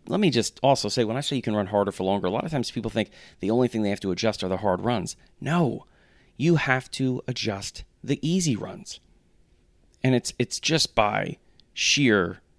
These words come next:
numbers and percentages, you're more likely to be running easy runs in tough weather than speed runs and long runs, because most of your runs are easy runs.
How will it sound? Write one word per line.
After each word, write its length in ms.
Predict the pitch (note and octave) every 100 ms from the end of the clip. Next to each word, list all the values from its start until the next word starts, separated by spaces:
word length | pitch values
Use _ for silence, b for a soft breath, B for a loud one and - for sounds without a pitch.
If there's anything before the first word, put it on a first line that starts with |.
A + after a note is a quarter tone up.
| _
numbers 640 | - G#2+ E3 G3+ - A2+ -
and 140 | G2+ G2
percentages, 720 | F#2+ D3 F#3 A#2 - F2+ - _ _ _ _ -
you're 140 | B2
more 200 | C3+ F3+
likely 400 | C#3 D3+ D3 B2+
to 80 | A2+
be 120 | A2+
running 480 | G#2 A#2 A2 G2+ - A#2
easy 340 | C#3 D3 A#2
runs 560 | - F2+ F2+ - - - _ _ _ _ -
in 140 | G#2+
tough 360 | - G#2+ F#2 G2
weather 480 | F#2+ F#2 C#2+ G#2 - _ _ _ _ _ _
than 180 | - A2
speed 400 | - - A2+ G2+
runs 280 | G2+ F#2+ -
and 140 | G#2+
long 220 | A#2+ C#3+
runs, 240 | G2+ - -
because 400 | G#2 G#2+ G2+ - _ _ _
most 440 | G2 G2 G#2 B2 -
of 100 | A#2
your 100 | C3+
runs 280 | D#3 D#3 D3
are 80 |
easy 260 | D3+ F3+ C3+
runs. 380 | F#2 - -